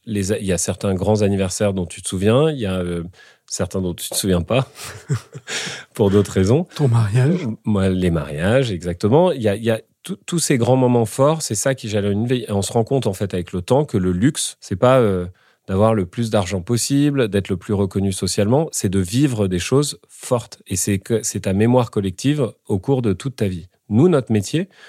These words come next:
Speaker 1: c'est de créer ces émotions-là. Donc, c'est, enfin, pour moi, il n'y a pas plus beau métier, euh, euh, que celui-là. Ensuite, t'es à la pointe de la transformation de la société,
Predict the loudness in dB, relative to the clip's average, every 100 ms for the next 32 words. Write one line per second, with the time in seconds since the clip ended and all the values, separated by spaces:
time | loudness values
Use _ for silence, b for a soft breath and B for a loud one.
0 | B -4 0 0 0 0 2 2 -4 _
1 | -2 2 4 4 2 -2 -4 -8 _ -4
2 | -4 -4 -8 -6 -6 -2 2 4 4 2
3 | -2 -2 -4 0 2 2 0 -2 -4 -4
4 | -6 -4 -2 -2 -2 -2 0 -2 0 0
5 | 0 0 0 0 B B B -2 -2 0
6 | -4 -6 _ _ 0 0 0 0 2 2
7 | 0 -2 0 -2 0 0 0 0 -4 -4
8 | -10 _ _ -4 0 2 0 -4 -4 -2
9 | -2 -2